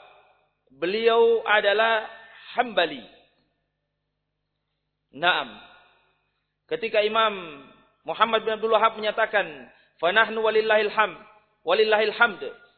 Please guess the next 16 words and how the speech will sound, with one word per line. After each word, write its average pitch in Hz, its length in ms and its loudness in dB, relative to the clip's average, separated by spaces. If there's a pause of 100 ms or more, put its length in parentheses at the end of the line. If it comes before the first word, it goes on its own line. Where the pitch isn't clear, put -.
(120)
muttabi'una 220 800 0
la 226 160 4
mubtadi'un 214 720 -2 (400)
ala 208 320 2
madhhabil 196 640 -2
Imami 196 400 -4
Ahmad 208 320 -4
bin 165 160 -12
Hanbal." 127 400 -10 (1200)
Kami 226 400 4
alhamdulillah 202 760 -2 (480)
mengikuti 202 880 -6
dan 185 300 0
tidak 240 320 0
berbuat 214 400 0
bid'ah 165 400 -4